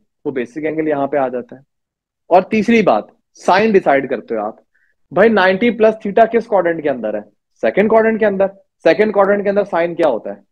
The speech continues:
Positive होता है, that's why इसके साथ positive आ गया। तो तीन step में आपने इसका direct answer बताना है। Trick secondary में भी काफी काम आएगी, गौर से समझना। सबसे पहली चीज आप क्या देखते हो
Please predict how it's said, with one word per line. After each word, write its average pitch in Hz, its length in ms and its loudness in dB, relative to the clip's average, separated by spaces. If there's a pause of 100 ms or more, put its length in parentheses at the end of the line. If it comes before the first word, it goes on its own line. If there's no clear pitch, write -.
(180)
Positive 143 320 -6
होता 185 180 -2
है, 175 80 -6 (420)
that's 143 300 2
why 147 140 2
इसके 139 160 -4
साथ 123 200 -6
positive 92 360 -6
आ 82 100 -8
गया। - 180 -20 (1400)
तो 185 80 4
तीन 254 280 4
step 226 220 2
में 214 120 0
आपने 202 260 2
इसका 196 160 -2
direct 165 300 2
answer 151 200 -4
बताना 175 280 0
है। 208 100 0
Trick 196 340 -4
secondary 185 420 0
में 190 120 0
भी 190 100 6
काफी 151 240 -2
काम 147 240 -2
आएगी, 147 260 -4
गौर 131 280 2
से 139 100 -10
समझना। 113 360 -12 (520)
सबसे 170 280 2
पहली 214 260 2
चीज 208 180 0
आप 214 140 2
क्या 208 180 4
देखते 190 300 0
हो 190 160 0